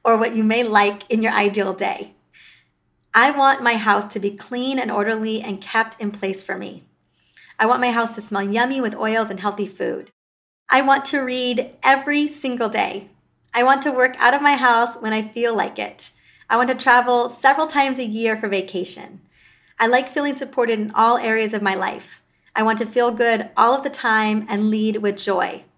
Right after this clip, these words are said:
So go on and create your like or want list for your perfect day. Now that you've created both lists, we are gonna focus actually on both lists,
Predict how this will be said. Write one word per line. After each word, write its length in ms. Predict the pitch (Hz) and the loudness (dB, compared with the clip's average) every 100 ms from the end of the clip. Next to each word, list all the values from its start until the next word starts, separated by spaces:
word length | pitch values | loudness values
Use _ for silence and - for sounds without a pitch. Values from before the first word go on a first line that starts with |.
| _ _ _ _ _ _ _ _ _ _ _ _ | _ _ _ _ _ _ _ _ _ _ _ _
So 180 | - 240 | -4 -2
go 220 | 220 240 | 4 4
on 240 | 269 247 240 | 6 4 0
and 180 | 226 | -4
create 560 | 214 226 220 208 202 - | -4 -2 0 0 -2 -6
your 680 | 202 208 202 202 196 196 196 _ _ | -2 0 4 4 4 0 -4 _ _
like 460 | 214 220 285 330 - | 2 4 2 -2 -4
or 160 | 226 220 | 0 0
want 400 | 196 196 196 196 | 2 2 2 -2
list 280 | 185 185 - | -4 -4 -6
for 120 | 196 | -2
your 120 | 185 | -2
perfect 400 | 185 180 180 180 | -2 -6 -6 -8
day. 340 | 185 - - _ _ _ _ _ _ _ _ _ _ _ _ _ _ _ _ _ _ _ _ _ _ | -10 -10 -12 _ _ _ _ _ _ _ _ _ _ _ _ _ _ _ _ _ _ _ _ _ _
Now 180 | 240 254 | 4 4
that 160 | 349 | 4
you've 180 | 320 330 | 2 2
created 380 | - 269 247 214 | 2 2 2 2
both 260 | 208 262 233 | 0 0 -2
lists, 420 | 202 175 - - - - - | -2 -2 -6 -12 -18 -16 -4
we 180 | 240 277 | -2 2
are 140 | 277 | 4
gonna 180 | 254 247 | 4 0
focus 520 | 247 285 311 339 339 - | 2 2 4 0 0 4
actually 640 | 233 - - 226 226 - - | 4 4 -4 -4 -4 -8 2
on 440 | 262 359 359 220 | 4 4 0 -2
both 280 | 208 196 196 | 0 0 -2
lists, 500 | 202 - - - | -4 -4 -6 -10